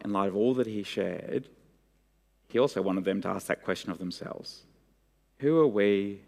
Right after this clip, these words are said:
to stand in God's way? Now, of course, God will have his way. He is sovereign. But in a way, do they want to join in with what God is doing in the power of his Spirit,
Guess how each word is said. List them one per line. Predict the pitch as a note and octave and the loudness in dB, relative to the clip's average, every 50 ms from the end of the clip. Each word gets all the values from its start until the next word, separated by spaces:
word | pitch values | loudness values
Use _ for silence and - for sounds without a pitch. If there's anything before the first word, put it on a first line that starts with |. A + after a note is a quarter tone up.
| _ _ | _ _
to | - - F#2 | -18 -16 -16
stand | - - - F#2+ F#2+ F#2 F#2 F#2 F2+ F#2 F2+ F2 - _ _ _ _ _ _ _ _ _ _ | -10 -4 -2 -2 0 0 -2 -4 -4 -6 -8 -10 -12 _ _ _ _ _ _ _ _ _ _
in | - G2 F2+ | -6 -6 -4
God's | F2 F2+ F2 E2+ E2 - | -4 -4 -4 -4 -8 -10
way? | - - - - - - _ _ _ _ _ _ _ _ _ _ _ _ _ _ _ _ _ _ _ _ _ _ _ _ _ _ _ _ _ | -12 -12 -12 -14 -16 -20 _ _ _ _ _ _ _ _ _ _ _ _ _ _ _ _ _ _ _ _ _ _ _ _ _ _ _ _ _
Now, | - G#2+ G2+ | -4 -2 -2
of | F#2+ - | 0 2
course, | - A2+ G#2 - - - - | 4 4 4 2 -2 -8 -2
God | - D3 D3+ D3 G#2+ F#2+ | 0 2 2 2 0 0
will | G2+ A#2 A#2+ A2 | 0 0 0 0
have | - A2+ G#2 G2+ - - - - _ _ _ - | 0 0 -2 -2 -2 -6 -20 -20 _ _ _ -10
his | - F2+ - | -10 -6 0
way. | G2 G#2 F#2 F2 D#2+ - - C3 C#3+ - | 2 2 2 2 -2 -4 -4 -6 -6 -6
He | A2 G#2+ G#2 | -6 -6 -6
is | G2+ F#2+ - - - _ - - _ _ _ _ - | -6 -6 -8 -12 -18 _ -20 -20 _ _ _ _ -16
sovereign. | - - G2+ G2 F2 E2+ D#2+ - - - A#2+ C3 C#3 - _ _ _ _ _ _ _ _ _ _ _ _ _ _ _ _ _ _ _ _ _ _ _ _ _ _ _ _ _ _ | -8 -6 -4 -4 -4 -6 -10 -12 -12 -12 -12 -12 -14 -18 _ _ _ _ _ _ _ _ _ _ _ _ _ _ _ _ _ _ _ _ _ _ _ _ _ _ _ _ _ _
But | - C#3 C3 | -6 -4 -4
in | D3 | 0
a | |
way, | D#3 F3+ F#3 D#3 C3 A#2 A2+ A#2 B2 - - - _ _ _ _ _ _ _ _ _ _ _ _ _ _ - | 2 4 6 8 8 6 6 4 0 -12 -20 -20 _ _ _ _ _ _ _ _ _ _ _ _ _ _ 0
do | - C3+ | 4 6
they | A#2+ A2+ | 6 6
want | A#2+ B2+ B2+ | 6 6 4
to | B2 | 2
join | A#2 - - C#3 C3 A#2 | 2 4 4 4 6 6
in | A2 A#2 C#3+ F#3+ A3 A#3+ C4+ C4+ B3 - - - - _ _ _ _ _ _ - | 4 4 4 4 4 2 2 2 0 -6 -10 -20 -20 _ _ _ _ _ _ -4
with | C#3 C3+ | 0 4
what | C#3 D3 D3 - - | 6 6 6 6 4
God | - D3 C#3+ C#3+ D3 | 2 4 6 6 6
is | C#3+ C#3+ | 4 2
doing | - D#3 D3+ D3+ D3+ | 2 2 4 4 2
in | D3+ | 0
the | D3+ | -2
power | C#3 - D3+ D3+ D3+ | -2 -2 -2 0 0
of | D3 D3 | 0 -2
his | D3+ - | -4 -8
Spirit, | - - E3 F3+ G#3+ B3+ E4+ - | -4 -2 0 0 0 0 -4 -6